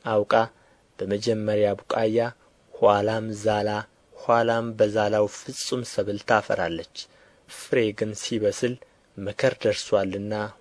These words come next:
ወዲያው ማጭድ ይልካል።" እርሱም አለ፣ "የእግዚአብሔርን መንግሥት በምን እናስመስላታለን? ወይስ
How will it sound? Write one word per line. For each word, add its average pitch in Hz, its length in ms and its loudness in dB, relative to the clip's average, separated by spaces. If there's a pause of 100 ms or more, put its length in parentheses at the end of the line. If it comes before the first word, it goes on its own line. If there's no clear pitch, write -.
ወዲያው 104 380 4 (160)
ማጭድ 98 500 -6 (100)
ይልካል።" 98 440 -6 (800)
እርሱም 123 440 0
አለ፣ 85 180 -8 (920)
"የእግዚአብሔርን 107 760 4
መንግሥት 104 520 -2
በምን 110 300 2
እናስመስላታለን? 101 1300 -4 (380)
ወይስ 120 300 4